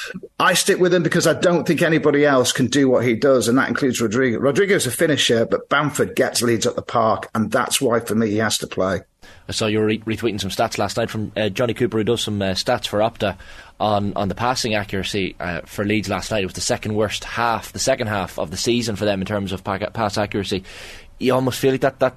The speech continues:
Speaker 2: that's nerves. Like, when you get to a relegation battle and you get to a second half where you realise how important picking up three points as opposed to one is, the nerves can kick in. And, and Javi Gracia, as you mentioned, like, he spoke about mentality during the week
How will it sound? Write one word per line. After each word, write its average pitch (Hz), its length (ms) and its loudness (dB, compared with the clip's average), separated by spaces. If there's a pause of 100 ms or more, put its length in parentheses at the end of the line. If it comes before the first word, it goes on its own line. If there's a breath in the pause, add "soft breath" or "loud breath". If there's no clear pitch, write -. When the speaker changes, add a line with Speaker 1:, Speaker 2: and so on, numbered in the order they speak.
(140)
Speaker 2:
that's 131 180 -2
nerves. 131 540 2
Like, 120 120 -4
when 123 100 -2
you 104 40 -6
get 131 140 0
to 123 80 -2
a - 20 4
relegation 117 480 2
battle 113 280 0
and 101 100 -2
you 104 60 -2
get 110 80 -2
to 98 60 -6
a 92 40 -6
second 110 260 -2
half 110 240 -2
where 104 80 -2
you 101 80 0
realise 110 400 2
how 101 80 0
important 95 480 -2 (580 loud breath)
picking 113 200 -2
up 104 60 -2
three 117 200 0
points 104 300 -2
as 101 120 -4
opposed 110 300 -2
to 101 60 -2
one 107 220 2
is, 92 260 -2 (760 loud breath)
the 123 80 0
nerves 127 260 4
can 113 120 -4
kick 113 180 -2
in. 131 240 0
And, - 140 -6
and 117 240 -6
Javi 147 260 -2
Gracia, 110 380 0
as 90 140 -2
you 101 80 0
mentioned, 98 360 -2
like, 95 140 -6
he 113 120 -4
spoke 160 280 0
about 120 140 0
mentality 123 680 -2 (140)
during 135 220 0
the 120 60 2
week 131 340 0